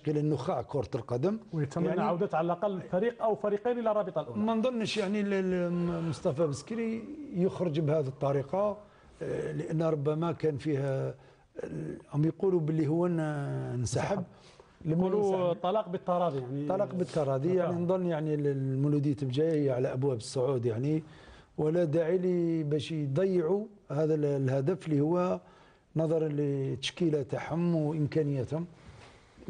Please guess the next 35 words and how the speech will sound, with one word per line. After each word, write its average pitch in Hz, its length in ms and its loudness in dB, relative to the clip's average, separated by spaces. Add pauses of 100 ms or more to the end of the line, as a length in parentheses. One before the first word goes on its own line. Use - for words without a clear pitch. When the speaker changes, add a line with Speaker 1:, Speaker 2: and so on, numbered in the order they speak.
Speaker 1:
سي - 160 -2
با 185 160 -2
لا 175 100 0
بين 185 320 0
دو 156 60 2
رونطري 165 420 0
كيما 160 240 -2
يقول 151 140 2
لك 147 60 2
دون 143 220 2
دي 139 100 2
فيتيليتي، 139 680 0
هذه 143 100 4
اللي 156 140 4
ربما 147 380 0
يضيعوا 151 460 0
أحلام 170 400 0 (360)
أنصار 156 280 0
لمولودية 151 440 2
بجاية، 135 340 0
لابد 147 400 0
أن 151 100 0
تعود 135 320 0
إلى 123 100 2
القسم - 260 -10
الوطني. 113 380 0
Speaker 2:
طبعًا 156 260 -4
الجولات 160 380 0
القادمة 160 540 0
سنتأكد 170 1120 0
فيما 175 320 0
إذا 156 120 2
كان 175 220 -2
القرار 160 460 2
صائبًا 185 760 -2